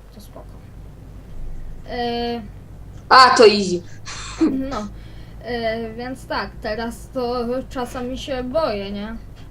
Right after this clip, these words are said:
Speaker 1: To jest takie, co cię nie zabije, to się
Speaker 2: Boję się o życie.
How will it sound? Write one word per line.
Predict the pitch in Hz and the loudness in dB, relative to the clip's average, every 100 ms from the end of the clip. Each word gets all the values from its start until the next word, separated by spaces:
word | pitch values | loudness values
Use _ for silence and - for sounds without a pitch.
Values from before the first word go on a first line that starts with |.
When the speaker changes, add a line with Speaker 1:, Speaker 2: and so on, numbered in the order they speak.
| - - - - | -14 -14 -14 -12
Speaker 1:
To | 226 | -8
jest | 220 - | -8 -8
takie, | 247 226 269 240 240 240 - - - - - - - - - - - - - - - | -8 -8 -4 -2 -2 -2 -8 -12 -14 -14 -16 -16 -16 -16 -16 -14 -14 -14 -14 -14 -14
co | - 233 | -12 -10
cię | - 262 | -6 -4
nie | 254 | -2
zabije, | 247 240 277 262 | -2 -4 -2 -4
to | 247 302 | -4 -6
się | 277 - | 0 10
Speaker 2:
Boję | 359 277 349 | 12 12 10
się | - 302 | 10 8
o | 339 262 | 10 10
życie. | 262 302 277 - - 262 - | 8 6 0 0 -2 0 0